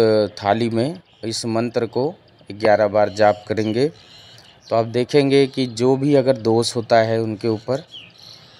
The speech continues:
तो ये चावल के दाने जो है उस थाली में कस करके चिपक जाते हैं।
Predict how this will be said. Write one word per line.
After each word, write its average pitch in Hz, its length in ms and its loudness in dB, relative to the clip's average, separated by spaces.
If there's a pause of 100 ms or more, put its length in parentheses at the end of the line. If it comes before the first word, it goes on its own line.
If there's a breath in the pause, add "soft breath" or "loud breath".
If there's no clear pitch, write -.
तो 127 300 -2
ये 123 200 -2
चावल 117 480 4
के 127 180 -2
दाने 117 340 0
जो 113 140 -2
है 117 200 -2 (380)
उस - 160 -14
थाली 113 400 -4
में 120 180 -2
कस - 260 -4
करके 120 320 -4
चिपक 120 340 -2
जाते 104 380 0
हैं। 87 180 -14